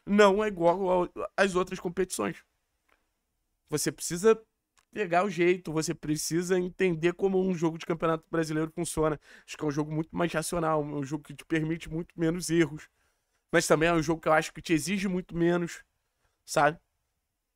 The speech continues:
Então, acho que é um, é um passo pro Atlético ser um clube melhor e o Atlético ser um clube maior. Saber usar o Campeonato Brasileiro ao seu favor.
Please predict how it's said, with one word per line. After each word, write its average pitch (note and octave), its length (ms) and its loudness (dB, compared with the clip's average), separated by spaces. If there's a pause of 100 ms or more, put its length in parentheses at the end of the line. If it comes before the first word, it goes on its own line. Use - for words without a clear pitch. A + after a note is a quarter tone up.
(240)
Então, D3+ 880 4 (1400)
acho D3+ 240 0
que G#3 80 -2
é G3+ 100 -2
um, - 240 -6
é G#3+ 120 4
um A#3+ 80 2
passo F#3+ 360 4
pro D3+ 160 0
Atlético D3 460 0
ser - 80 0
um D3+ 80 0
clube D3 280 -2
melhor D3 380 6
e G#3+ 40 6
o G3 60 4
Atlético F3 420 -2
ser - 80 0
um F#3 80 0
clube E3+ 240 -10
maior. F3+ 420 2 (840)
Saber E3 560 4 (160)
usar E3+ 340 6
o D#3+ 60 0
Campeonato D#3 440 2
Brasileiro D3 440 4
ao D#3+ 60 2
seu D3+ 180 -4
favor. D3+ 340 0